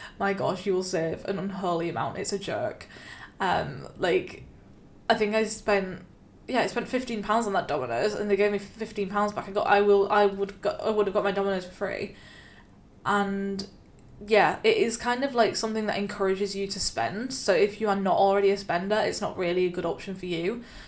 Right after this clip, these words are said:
because it's like, you get cash back when you spend this much at this shop.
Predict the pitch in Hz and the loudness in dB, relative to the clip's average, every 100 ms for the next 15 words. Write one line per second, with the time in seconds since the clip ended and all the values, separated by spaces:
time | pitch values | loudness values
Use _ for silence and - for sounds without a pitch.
0 | - - 220 208 185 180 - - 202 190 | -8 -2 0 2 4 2 0 -2 -2 0
1 | 180 147 - - - - - 220 202 202 | 0 -2 -6 -18 -20 -20 -8 -2 2 0
2 | - 202 - 185 - - 196 196 190 190 | 0 -4 0 -2 0 4 4 4 0 -2
3 | - 175 175 175 170 - - - - 196 | 0 2 2 0 -6 -10 -16 -10 -2 0
4 | - 185 170 - - - 175 - 175 - | 0 -2 -4 -6 -8 -2 -2 -2 -4 -4
5 | - - - | -2 -2 -2